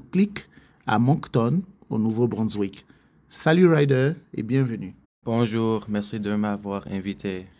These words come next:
Speaker 1: Ryder, Pontex en Saskatchewan, c'est une belle communauté fransaskoise, mais c'est, c'est très loin, c'est à l'autre bout du pays, c'est très loin de Moncton.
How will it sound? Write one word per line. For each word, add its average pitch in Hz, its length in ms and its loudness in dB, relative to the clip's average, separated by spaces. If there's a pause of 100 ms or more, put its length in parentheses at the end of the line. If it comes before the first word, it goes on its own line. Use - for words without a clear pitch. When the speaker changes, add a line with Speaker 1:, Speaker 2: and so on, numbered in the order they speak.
(680)
Speaker 1:
Ryder, 190 460 6
Pontex 196 580 2
en 156 80 2
Saskatchewan, 147 760 0
c'est 147 260 -2
une 151 120 2
belle 135 300 4
communauté 139 880 2
fransaskoise, 151 960 -4 (100)
mais 151 100 0
c'est, 151 200 2 (160)
c'est - 300 -8
très 120 340 0
loin, 147 500 4
c'est - 140 -2
à 110 100 0
l'autre 123 200 0
bout 131 200 4
du 135 140 0
pays, 185 380 2 (420)
c'est - 160 -4
très 180 260 4
loin 175 220 4
de 151 80 4
Moncton. 131 600 2